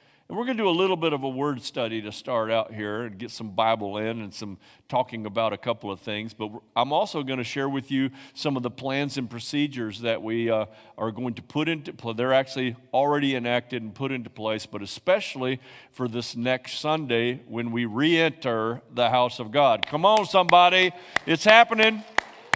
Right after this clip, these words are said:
Amen. So in our plans, uh, for coming back to church, there is an or-,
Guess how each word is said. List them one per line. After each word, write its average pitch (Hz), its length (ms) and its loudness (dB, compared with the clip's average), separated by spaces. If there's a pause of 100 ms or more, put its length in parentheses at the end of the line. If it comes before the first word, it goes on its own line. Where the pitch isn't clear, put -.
(520)
Amen. 180 800 4 (1400)
So 180 340 4
in 220 320 0
our 180 340 2
plans, 147 1080 -2 (260)
uh, 113 460 -4
for 127 260 -6
coming 165 520 -4
back 143 340 0
to 151 80 -18
church, - 600 -8 (480)
there 143 220 2
is 135 200 -4
an 135 160 -6
or-, 151 320 0